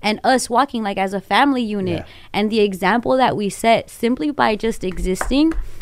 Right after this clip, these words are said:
Speaker 1: is what people are looking at. Like, not even what our individual stuff is,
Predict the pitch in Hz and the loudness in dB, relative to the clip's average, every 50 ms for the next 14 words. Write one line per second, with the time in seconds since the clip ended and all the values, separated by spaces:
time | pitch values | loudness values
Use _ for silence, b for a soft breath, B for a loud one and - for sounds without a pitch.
0 | B B B B 220 220 220 220 214 214 220 202 208 226 214 202 - - 247 233 | B B B B 4 6 6 6 6 4 2 2 0 0 0 0 -2 -4 -4 -2
1 | - 269 277 254 240 220 190 - 202 196 226 226 - 285 262 233 202 180 160 151 | 0 2 4 4 4 4 2 0 -2 0 0 0 0 0 0 2 2 2 0 -2
2 | - - - 196 202 196 196 b b b b b 214 226 226 254 277 302 277 269 | -2 -2 0 0 0 0 -2 b b b b b 0 2 2 2 2 0 -2 -2
3 | 285 277 262 247 240 - - - 196 - 151 202 208 202 185 180 190 190 190 - | -2 0 0 0 -2 -2 -2 -2 -2 0 0 -2 -2 -2 -2 0 -2 -2 -2 0
4 | 226 254 269 277 - - 277 277 277 - 302 311 330 339 320 294 | 0 2 2 0 0 0 0 0 0 0 -2 -2 -2 -2 -4 -6